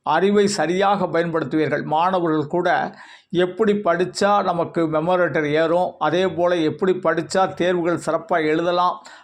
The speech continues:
அப்படிங்கிற விஷயங்கள்ல தெளிவா இருப்பாங்க. தேர்வுகள்ல நல்ல மதிப்பெண்கள், உயர்கல்வி யோகம் சூப்பர்.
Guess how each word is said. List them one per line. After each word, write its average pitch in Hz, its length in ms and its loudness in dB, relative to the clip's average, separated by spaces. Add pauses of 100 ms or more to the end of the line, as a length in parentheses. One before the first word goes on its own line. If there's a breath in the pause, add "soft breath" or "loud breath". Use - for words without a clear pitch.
(120 loud breath)
அப்படிங்கிற 160 520 0
விஷயங்கள்ல 175 640 -2
தெளிவா 180 280 2
இருப்பாங்க. 160 480 -2 (100)
தேர்வுகள்ல 170 540 0
நல்ல 165 280 0
மதிப்பெண்கள், 160 800 -2
உயர்கல்வி 160 520 -2
யோகம் 156 420 0 (300 loud breath)
சூப்பர். - 680 -4